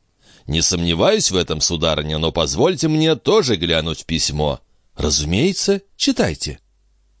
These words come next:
Герцог взял листок, развернул его и прочёл.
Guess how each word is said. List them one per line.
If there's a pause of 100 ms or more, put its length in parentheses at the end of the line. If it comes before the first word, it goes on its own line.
(100)
Герцог
взял
листок, (200)
развернул
его (160)
и
прочёл.